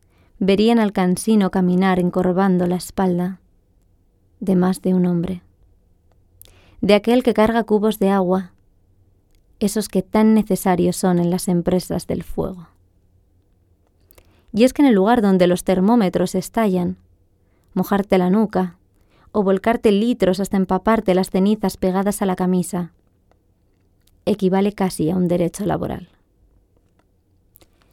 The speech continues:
Si esos señores que hablan en círculo trajeado prestasen atención, encontrarían escoria todavía aprovechable,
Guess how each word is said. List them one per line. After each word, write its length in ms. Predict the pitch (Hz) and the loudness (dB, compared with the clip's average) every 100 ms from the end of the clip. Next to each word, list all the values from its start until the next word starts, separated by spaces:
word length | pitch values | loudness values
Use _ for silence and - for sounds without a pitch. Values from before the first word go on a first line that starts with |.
| _ - | _ -6
Si 160 | 233 | 2
esos 220 | 254 302 | 2 0
señores 480 | - 202 233 226 180 | 0 2 2 2 0
que 80 | 208 | -2
hablan 200 | 208 208 | 0 2
en 120 | 180 | 0
círculo 420 | 208 233 220 180 | 0 0 2 0
trajeado 560 | 175 190 - 190 202 175 | 0 -4 -2 0 2 0
prestasen 560 | - 180 - 202 190 175 | 0 -4 -2 -2 0 -2
atención, 640 | 175 185 - 190 175 180 _ _ _ _ _ _ _ _ _ _ _ | 0 -2 0 -2 -2 -6 _ _ _ _ _ _ _ _ _ _ _
encontrarían 600 | 202 190 190 185 185 214 | -4 0 0 2 0 2
escoria 640 | 196 - - 214 185 170 175 | 0 -4 -2 2 4 2 0
todavía 440 | 180 185 185 180 | 0 0 2 2
aprovechable, 720 | 170 180 175 - 185 170 180 | 0 0 -2 0 0 0 -6